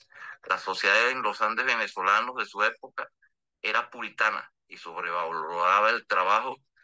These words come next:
desde horas de la madrugada hasta el atardecer. El ocio era mal visto. El general Cipriano Castro, compadre Juan Vicente Gómez, en mil ochocientos noventa y nueve,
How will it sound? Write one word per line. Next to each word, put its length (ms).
desde 300
horas 240
de 60
la 100
madrugada 720
hasta 240
el 60
atardecer. 680
El 200
ocio 320
era 120
mal 220
visto. 440
El 140
general 360
Cipriano 520
Castro, 480
compadre 520
Juan 260
Vicente 480
Gómez, 460
en 120
mil 140
ochocientos 580
noventa 360
y 40
nueve, 440